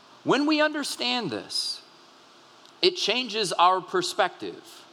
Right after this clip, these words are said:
of how we look at our responsibilities,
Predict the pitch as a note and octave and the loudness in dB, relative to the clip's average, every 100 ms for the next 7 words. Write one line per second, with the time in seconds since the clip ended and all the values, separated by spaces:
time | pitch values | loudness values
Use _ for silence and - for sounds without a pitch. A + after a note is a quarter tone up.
0 | - - - - - - - - - E3+ | -20 -20 -20 -20 -20 -20 -20 -16 -4 2
1 | G#3 G#3 G#3+ G#3 F3+ E3+ D#3+ C#3+ - F3 | 4 4 2 2 4 4 2 -2 2 4
2 | E3 C#3 A#2+ F3+ A3+ C4 B3+ - - | 4 0 2 2 2 0 -4 -6 -8